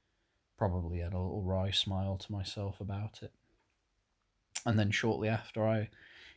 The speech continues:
you know, walked, walked to Costa with my, with my goodies, um, and hid them under the table in Costa be-, to, to make sure I didn't get kicked out. 'Cause you can't be in Costa with, with, with co-op goods.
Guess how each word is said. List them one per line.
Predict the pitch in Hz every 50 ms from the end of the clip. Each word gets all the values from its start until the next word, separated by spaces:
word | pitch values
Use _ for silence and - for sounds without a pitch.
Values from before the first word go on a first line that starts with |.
| _
you | - 113
know, | 107 104
walked, | 104 104 110 110 110 - - - - - - _ _ _ _
walked | - 113 110 - -
to | - -
Costa | - - 127 110 - - - -
with | 113 117 117 113 107
my, | 120 113 113 117 117 101 - - - _ _ _ _ _ -
with | 123 110
my | 107 104 107
goodies, | 110 110 113 110 107 113 110 110 113 120 - - - _ _ _ _ _ _ _ _ _ _ _ _ _ _ _ _ _ -
um, | - 92 98 107 107 104 104 104 107 107 - -
and | - 98 107 107 107 110 110 104
hid | - - - 131 120 -
them | 110 110
under | 110 110 110 113
the | 110 113
table | 107 - - 117 113 107 107 104 107
in | 104 113 113
Costa | - - 127 - - - - 98
be-, | - 95 95 - _ _ _ -
to, | - - 113 -
to | - - -
make | 113 110 107 107
sure | - - 107
I | 104
didn't | 107 113 107 -
get | - 98 -
kicked | - - - - - - -
out. | 117 - 85 - - _ _ _ _ _ _ _ _ _ _ _ _ _ _ _ _ _ _ _ _ _ _ _ _ _ _ - - _ _ - -
'Cause | - 101
you | 95
can't | 95 113 107 95 67
be | 78 80
in | 78 85 87
Costa | - - 87 - - - -
with, | 78 78 85 90 - _ -
with, | 117 98 90 82 - - -
with | - 90 92 -
co-op | - - - 98 87 85 - - _ -
goods. | - 80 87 95 92 - - -